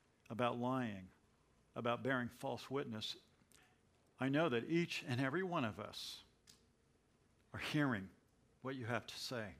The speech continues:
I pray, Father, that right now as we come in conflict,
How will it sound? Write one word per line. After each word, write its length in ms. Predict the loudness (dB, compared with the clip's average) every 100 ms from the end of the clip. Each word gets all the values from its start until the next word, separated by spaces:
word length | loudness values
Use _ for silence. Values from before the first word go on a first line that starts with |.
| -20 -20 -20 _ _ _ _ _ -20 -20 _ _ _ _ _ _ _ _ _ _ -10
I 180 | -4 -4
pray, 460 | -2 -2 2 2 2 -4 -14 -6
Father, 340 | -6 -6 -10 -16 _ _ _ _ _ _ _ _ _ _ _
that 160 | -4 6
right 240 | 8 10
now 300 | 8 6 6
as 200 | 4 2
we 200 | 0 0
come 440 | 0 2 4 4 0 -8 -18 -8 10
in 240 | 12 12
conflict, 920 | 8 8 10 10 6 0 2 0 -2